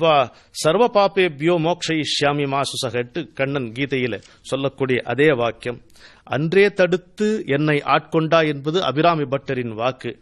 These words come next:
அதுலயும் அப்படித்தான் நமக்கு வருது. ஆவணம் எழுதிய கதையை பேசும்போது நமக்கு சுந்தரரின் நினைவு வராமற் போகாது. "ஏழேழ் படி எமை ஆளுங்கொண்ட" என்று சுந்தரருடைய திருவாக்கு. அதுவும் இதே பொருளைத்தான் சொல்லுகிறது.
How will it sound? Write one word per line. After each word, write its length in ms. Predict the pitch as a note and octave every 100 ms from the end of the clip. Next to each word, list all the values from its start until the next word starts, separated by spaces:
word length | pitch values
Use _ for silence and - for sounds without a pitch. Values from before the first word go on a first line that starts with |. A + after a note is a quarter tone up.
| -
அதுலயும் 380 | A#2+ D3+ G3 F3
அப்படித்தான் 360 | B2+ B2+ C3+
நமக்கு 340 | B2 A#2 A#2 A2+
வருது. 220 | G2+ - - - -
ஆவணம் 520 | - G2+ C#3 F#3 F#3+
எழுதிய 460 | E3+ E3 D#3+ E3+ D#3
கதையை 540 | D#3 C#3+ E3 D#3 D3 _ -
பேசும்போது 840 | E3 E3 D3 C3 D#3+ F#3 C3+ A2+ - _ -
நமக்கு 300 | C#3 D3+ D3+
சுந்தரரின் 520 | - D3+ F3 E3+ D3+
நினைவு 400 | C#3+ C#3 D3+ B2+
வராமற் 400 | B2+ C3+ B2+ A#2+
போகாது. 600 | - A2+ A#2 G#2 B2 D3 -
"ஏழேழ் 600 | G#2+ C3+ D#3 E3 F3 F3+ E3+
படி 340 | D#3+ E3+ A3+
எமை 320 | C3+ C#3 C#3
ஆளுங்கொண்ட" 640 | B2+ C3+ D#3+ F3 E3 D#3 D3
என்று 260 | D3 C3
சுந்தரருடைய 680 | C#3+ C#3 B2+ A#2+ A2+ A#2 G#2+ C3+
திருவாக்கு. 580 | B2+ B2 G#2+ - G2 - - - -
அதுவும் 480 | A#2 D3 F#3 A3+ -
இதே 300 | A#2+ C3+ F3
பொருளைத்தான் 840 | E3+ D3 C3+ B2+ - B2 B2+ C#3 - _ _
சொல்லுகிறது. 720 | - C#3 B2+ G#2+ G#2+ F2 F#2